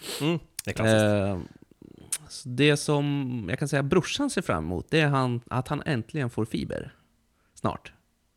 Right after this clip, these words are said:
Speaker 2: Eller
Speaker 1: Ja,
Speaker 2: ja,
Speaker 1: ja, det
Speaker 2: tvåtusen nitton i alla fall.
Speaker 1: Ja, då kommer det. Äntligen.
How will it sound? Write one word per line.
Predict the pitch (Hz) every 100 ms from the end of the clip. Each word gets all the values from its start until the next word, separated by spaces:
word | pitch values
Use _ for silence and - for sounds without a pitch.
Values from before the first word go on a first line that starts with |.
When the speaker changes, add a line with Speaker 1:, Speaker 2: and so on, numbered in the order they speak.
| _ _ _
Speaker 2:
Eller | 131 117
Speaker 1:
Ja, | 98
Speaker 2:
ja, | 139 208
Speaker 1:
ja, | 240
det | 233
Speaker 2:
tvåtusen | 147 143 151
nitton | 143 - 120
i | -
alla | -
fall. | 143
Speaker 1:
Ja, | 190
då | 180
kommer | 180 107
det. | 87
Äntligen. | 120 123 110 87